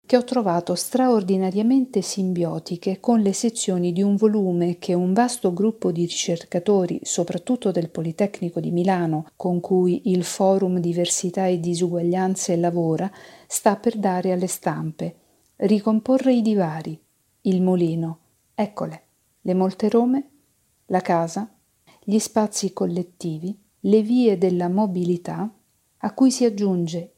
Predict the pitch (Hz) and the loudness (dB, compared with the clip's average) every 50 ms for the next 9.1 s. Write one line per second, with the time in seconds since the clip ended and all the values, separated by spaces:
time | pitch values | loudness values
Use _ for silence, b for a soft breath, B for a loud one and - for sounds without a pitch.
0 | _ _ _ - 196 196 185 170 175 165 - - - 170 170 165 - - 175 165 | _ _ _ 0 2 2 2 2 0 -2 -4 -6 -8 -8 -6 -4 -2 -2 -2 -4
1 | 165 170 175 185 202 220 - _ _ _ _ _ _ _ _ - 196 196 185 190 | -4 -4 -4 -4 -4 -6 -10 _ _ _ _ _ _ _ _ 2 4 4 4 6
2 | 220 220 202 233 233 240 240 254 262 262 - - 196 180 180 185 185 202 202 208 | 4 2 2 2 2 2 2 0 -2 -2 -4 -4 -4 -2 -2 -2 -2 -2 -2 -4
3 | 202 - 175 160 160 170 175 175 180 175 175 175 175 175 175 - - 180 175 170 | -4 -6 -6 -4 -2 -2 -2 -2 -2 -2 -2 -2 -2 -2 -4 -4 -6 -8 -8 -8
4 | - - - 160 151 160 160 160 - _ _ _ _ _ _ _ _ _ _ _ | -8 -10 -10 -10 -10 -12 -12 -14 -16 _ _ _ _ _ _ _ _ _ _ _
5 | _ _ _ _ _ _ - 214 226 240 262 262 254 262 262 247 220 185 165 165 | _ _ _ _ _ _ 0 2 4 4 4 4 4 4 4 4 4 2 0 0
6 | 170 165 160 165 _ _ _ _ _ _ _ _ _ _ - - - - 226 208 | -2 -6 -8 -10 _ _ _ _ _ _ _ _ _ _ -12 -10 -4 0 2 2
7 | 190 185 180 180 170 - - 196 190 190 - 240 240 247 233 220 233 226 220 - | 4 2 2 0 -4 -4 -2 -2 -2 0 0 0 2 2 2 2 0 0 0 -2
8 | 214 208 - - 214 208 196 190 - 196 180 175 175 175 - 165 156 151 165 170 | -4 -4 -2 0 2 2 2 2 0 -2 -2 -2 -4 -6 -8 -8 -8 -8 -8 -10
9 | 165 - | -12 -14